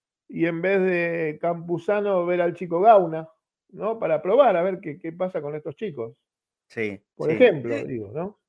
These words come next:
Speaker 2: sí, yo, yo también pienso lo mismo. Creo que, eh, en este caso que, que se ha decidido no po-, no poner titulares, eh, es un buen momento para,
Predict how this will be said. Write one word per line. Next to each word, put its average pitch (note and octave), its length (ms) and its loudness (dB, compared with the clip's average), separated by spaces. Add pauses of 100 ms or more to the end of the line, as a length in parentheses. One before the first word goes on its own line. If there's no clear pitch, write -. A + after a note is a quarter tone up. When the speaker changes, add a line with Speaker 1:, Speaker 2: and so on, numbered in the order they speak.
(140)
Speaker 2:
sí, G#3+ 320 4
yo, F3+ 320 0
yo D3 220 0
también G#3+ 280 4
pienso F3 260 0
lo D3 100 2
mismo. A2+ 420 -4
Creo D#3 240 -4
que, A2 880 -2
eh, A#2+ 240 -8
en B2+ 160 -4
este E3 240 -2
caso B2 420 0
que, G2 540 -4 (320)
que A#2 80 -8
se C3+ 180 0
ha C3+ 80 6
decidido C3 540 0
no C3+ 160 -2
po-, C3 200 0
no C#3 140 0
poner C#3 260 0
titulares, D#3+ 640 0 (340)
eh, A2 380 -6
es D#3 180 0
un D3+ 220 -2
buen F3+ 160 4
momento F3 440 0
para, G2 760 0